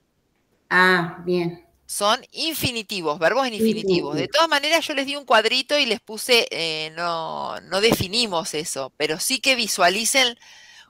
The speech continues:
Speaker 2: a qué está relacionado lo, el I N G.
Speaker 1: Claro.
Speaker 2: ¿Con qué
Speaker 1: Claro,
Speaker 2: está
Speaker 1: porque
Speaker 2: relacionado? Tanto designing como managing.
Speaker 1: A los
Speaker 2: ¿Con
Speaker 1: programas de, de enseñanza.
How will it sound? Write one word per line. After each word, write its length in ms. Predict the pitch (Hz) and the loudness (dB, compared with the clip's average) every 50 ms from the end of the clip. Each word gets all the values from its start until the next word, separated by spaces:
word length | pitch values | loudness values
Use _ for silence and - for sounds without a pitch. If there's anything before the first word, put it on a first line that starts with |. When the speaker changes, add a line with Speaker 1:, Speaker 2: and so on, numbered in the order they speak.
| _ _ _ _ _ - _ - | _ _ _ _ _ -14 _ 0
Speaker 2:
a 120 | - 185 | 0 0
qué 180 | 185 - - 311 | 2 4 2 2
está 280 | 277 - - 294 285 285 | 2 4 6 6 6 8
relacionado 800 | 262 233 214 190 180 - - - 175 165 165 160 160 156 156 151 | 8 6 6 6 4 2 2 -2 -2 0 2 2 2 2 2 0
lo, 120 | 151 151 | -2 -2
el 340 | 151 - - - 160 156 151 | -4 -4 -6 -8 -8 -6 -6
I 100 | 156 151 | -4 -6
N 160 | 147 147 147 | -4 -6 -6
G. 320 | - - - 147 135 135 139 _ _ _ _ _ _ - | -8 -6 -4 -4 -4 -6 -8 _ _ _ _ _ _ -6
Speaker 1:
Claro. 400 | - 208 190 180 175 175 - - _ _ _ _ _ _ _ | -2 -2 0 0 -2 -6 -10 -16 _ _ _ _ _ _ _
Speaker 2:
¿Con 160 | - 190 196 | -4 -4 -2
qué 100 | 190 - | 0 2
Speaker 1:
Claro, 120 | 285 - 185 | 4 6 8
Speaker 2:
está 80 | - - | 8 6
Speaker 1:
porque 120 | 180 170 165 | 6 4 4
Speaker 2:
relacionado? 760 | 160 185 185 - - 160 151 147 147 143 139 131 - 156 _ _ _ _ _ _ _ _ _ _ _ _ _ _ _ - | 4 4 4 2 2 0 0 2 0 0 -2 -4 -10 -12 _ _ _ _ _ _ _ _ _ _ _ _ _ _ _ 2
Tanto 440 | - 185 196 185 - 196 190 190 - _ _ _ | 2 2 2 4 4 4 4 4 2 _ _ _
designing 680 | 175 170 170 165 - - 226 233 240 240 247 247 240 | -10 -6 -2 0 4 6 6 6 6 2 0 -4 -2
como 260 | - 226 208 190 185 180 | 0 -2 0 0 0 2
managing. 760 | 180 175 165 156 147 143 143 - - - 131 123 120 113 143 _ _ _ _ _ _ _ _ _ - | 2 2 2 2 -2 -8 -10 -10 -6 -6 -6 -6 -6 -10 -20 _ _ _ _ _ _ _ _ _ -6
Speaker 1:
A 100 | - 170 | -2 0
los 140 | 175 170 170 | 0 0 0
Speaker 2:
¿Con 80 | 175 180 | -2 0
Speaker 1:
programas 500 | 190 185 180 180 196 214 214 208 202 196 | 0 2 2 4 4 6 4 4 2 0
de, 160 | 190 185 185 - | -2 -4 -4 -4
de 120 | 160 180 180 | -2 0 0
enseñanza. 880 | 165 165 160 160 - 185 196 226 247 233 208 185 - - 170 151 151 - | 0 0 -2 -4 -4 -2 -2 0 2 0 0 0 -2 -4 -8 -8 -10 -14